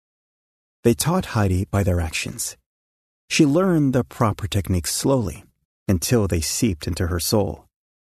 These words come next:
Prune back to the joint to keep visual integrity.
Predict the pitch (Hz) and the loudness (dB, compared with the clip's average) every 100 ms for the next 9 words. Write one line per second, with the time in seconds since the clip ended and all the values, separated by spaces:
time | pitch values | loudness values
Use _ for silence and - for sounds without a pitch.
0 | _ _ _ _ _ - 123 139 127 131 | _ _ _ _ _ 2 2 2 0 -2
1 | - 147 131 113 92 92 - - 110 - | -4 -2 0 0 0 0 -6 -4 -4 0
2 | 98 85 104 104 95 82 78 80 | 0 0 0 0 -2 -4 -6 -10